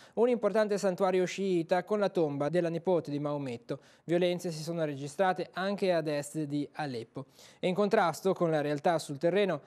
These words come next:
arriva nella stessa giornata l'annuncio del segretario di Stato degli Stati Uniti, Kerry, circa il raggiungimento di un accordo provvisorio per un cessate il fuoco da implementare nei prossimi giorni. Lo stesso Kerry ammette però che non c'è da aspettarsi cambiamenti immediati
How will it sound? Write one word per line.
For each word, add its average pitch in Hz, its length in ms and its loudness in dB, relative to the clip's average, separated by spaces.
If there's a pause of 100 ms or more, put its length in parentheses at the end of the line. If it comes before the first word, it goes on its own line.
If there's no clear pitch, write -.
(120)
arriva 233 260 2
nella 196 160 0
stessa 202 340 0
giornata 202 440 0
l'annuncio 202 440 0
del 175 140 0
segretario 175 460 0
di 156 100 -2
Stato 160 800 0
degli 147 160 -2
Stati 165 260 -6
Uniti, 180 280 -2
Kerry, 180 500 2 (200)
circa 220 280 4
il 196 60 4
raggiungimento 220 760 2
di 190 80 -2
un 220 120 2
accordo 220 340 0
provvisorio 170 760 2
per 180 140 -2
un 185 80 -2
cessate 185 340 -4
il 165 100 -2
fuoco 170 500 0
da 160 100 0
implementare 156 760 -2
nei 147 140 -6
prossimi 143 460 -6
giorni. 147 420 0 (320)
Lo 180 80 0
stesso 220 420 0
Kerry 196 500 2
ammette 185 420 -2
però 170 280 2
che 170 120 -2
non 151 140 -4
c'è 160 120 -4
da 151 60 0
aspettarsi 151 500 -4
cambiamenti 151 640 -4
immediati 156 680 0